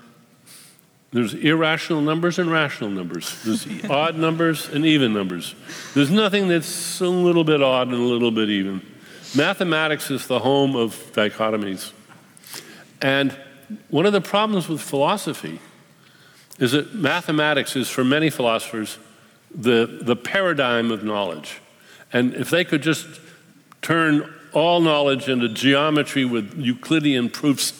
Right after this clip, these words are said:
they'd be so happy. Uh, but a lot of the proofs that you can do in geometry or in, in number theory, or just, you know, proving that your sums are right, um,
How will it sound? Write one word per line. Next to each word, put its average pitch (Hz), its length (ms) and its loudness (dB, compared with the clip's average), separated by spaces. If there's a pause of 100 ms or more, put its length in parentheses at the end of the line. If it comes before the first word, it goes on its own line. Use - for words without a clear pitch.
they'd - 260 -2
be - 140 -6
so 147 280 -2
happy. 123 480 -6 (1080)
Uh, 123 320 -2 (480)
but 147 220 0 (320)
a 127 100 2
lot 160 280 2
of 185 140 -2
the 160 80 0
proofs - 680 2 (500)
that 131 200 2
you 175 80 4
can 147 240 2
do 202 420 2
in 117 140 0
geometry 160 720 2
or 110 260 4
in, 127 340 -2
in 123 840 -2
number 156 280 2
theory, 131 540 -2 (500)
or 113 100 4
just, 135 260 0
you 143 360 -4
know, 113 180 0
proving 156 440 2
that 131 100 0
your 117 160 0
sums 180 420 -2
are - 80 -10
right, 95 280 -4 (1000)
um, 117 320 0